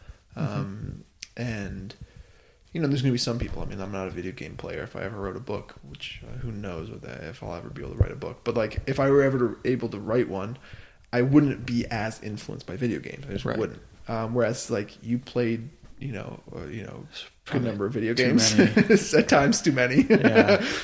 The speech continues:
Speaker 2: Um, and, you know, uh, and, and I know Alex played a lot of video games, and, uh, maybe he didn't. I don't, I don't know. I, I'm not gonna,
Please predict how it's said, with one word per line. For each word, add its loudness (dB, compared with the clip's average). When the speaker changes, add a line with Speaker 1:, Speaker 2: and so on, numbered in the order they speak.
Speaker 2:
Um, 6
and, 6
you 6
know, 6
uh, 2
and, -2
and 0
I 2
know 2
Alex 4
played 0
a 0
lot -4
of -8
video -6
games, -8
and, -10
uh, -6
maybe 0
he -4
didn't. -8
I -6
don't, -8
I -8
don't -6
know. -8
I, -10
I'm -10
not -10
gonna, -10